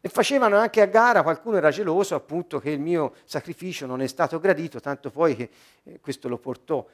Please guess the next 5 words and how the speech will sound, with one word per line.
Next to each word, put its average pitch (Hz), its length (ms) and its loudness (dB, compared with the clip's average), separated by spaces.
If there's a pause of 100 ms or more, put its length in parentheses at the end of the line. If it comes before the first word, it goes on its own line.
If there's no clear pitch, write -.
(100)
ad 117 160 -20
un, 123 260 -14
eh, - 1200 -20 (220)
all'omicidio, 117 720 -10 (720)
<clears throat> - 80 -14